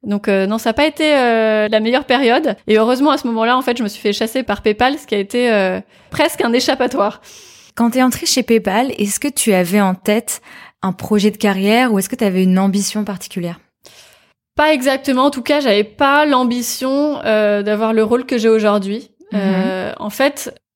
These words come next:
Speaker 1: moi, vraiment, ce qui me motive, euh, c'est, euh, bah, je te le disais, euh, en introduction, c'est vraiment, euh, résoudre des problèmes et essayer de, euh, d'avoir de l'impact. Donc, euh, mon obsession, c'est de me dire que je suis utile, que j'ai de l'impact et que j'apprends. Et, euh, que, euh,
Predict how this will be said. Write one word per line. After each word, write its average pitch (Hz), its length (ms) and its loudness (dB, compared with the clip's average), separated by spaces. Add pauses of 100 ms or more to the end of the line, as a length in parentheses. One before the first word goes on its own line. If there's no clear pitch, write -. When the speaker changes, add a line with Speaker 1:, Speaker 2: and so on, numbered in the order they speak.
(120)
Speaker 1:
moi, 254 240 2
vraiment, 240 340 0
ce 294 100 -6
qui - 120 -4
me 214 60 2
motive, 240 540 0 (180)
euh, 190 220 -2
c'est, 233 380 2
euh, 185 420 0
bah, 190 80 -6
je - 80 -12
te - 80 -6
le 202 80 -2
disais, 214 360 0
euh, 185 460 -4 (160)
en 208 120 -2
introduction, 220 480 -4
c'est 277 160 -4
vraiment, 226 440 0
euh, 214 100 2
résoudre 233 340 0
des 240 100 -2
problèmes 226 540 0 (200)
et 220 220 2
essayer 262 480 2
de, 233 160 0
euh, 220 480 4 (280)
d'avoir 220 260 2
de 226 80 4
l'impact. 214 640 -2
Donc, 208 220 -8
euh, 190 460 -2
mon 196 180 -4
obsession, 269 560 0
c'est 247 180 -2
de 208 60 -2
me 214 100 -2
dire 262 180 -2
que 226 80 -4
je 220 120 -4
suis 233 240 -6
utile, 240 440 -4 (380)
que 247 100 -2
j'ai 247 120 2
de 226 60 -4
l'impact 233 560 0
et 233 120 -2
que 220 60 -2
j'apprends. 220 440 -2 (120)
Et, 233 240 4
euh, 220 180 2
que, 233 160 -6
euh, 196 580 2